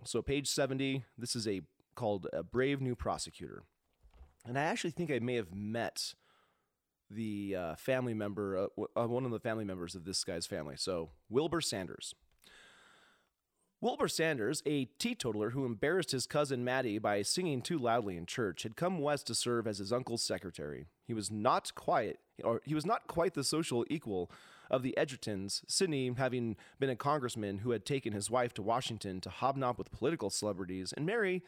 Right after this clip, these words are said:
being a sister to the founder of Oberlin College, which Sanders had not attended, though he did not mind letting people think he had.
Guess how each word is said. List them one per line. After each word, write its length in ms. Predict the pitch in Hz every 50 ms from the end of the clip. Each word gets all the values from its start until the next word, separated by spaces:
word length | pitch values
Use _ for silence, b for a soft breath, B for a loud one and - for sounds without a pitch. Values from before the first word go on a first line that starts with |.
| B _
being 160 | - 226 190
a 60 | 143
sister 460 | - - - 156 143 - 113 107 98 95
to 120 | - 104
the 80 | 101 98
founder 320 | - 123 123 127 123 113
of 120 | 101 92 -
Oberlin 380 | 135 120 123 123 117 107 104
College, 420 | - - 113 104 92 85 76 - -
which 160 | 101 - -
Sanders 440 | - 147 143 143 143 147 143 135 B B B B B B
had 180 | - 123 117 110
not 240 | 113 127 143 165 143
attended, 400 | 117 98 - 90 80 73 71 76 - b b b b b -
though 100 | 127 127
he 60 | 127
did 300 | 110 123 156 160 147 156 B B B B B -
not 260 | 120 165 - - -
mind 240 | 151 143 143 147 143
letting 240 | 139 135 135 135 127
people 240 | 127 123 - 123
think 260 | 117 - 117 110 104 -
he 140 | - 110
had. 300 | 101 98 85 73 73 -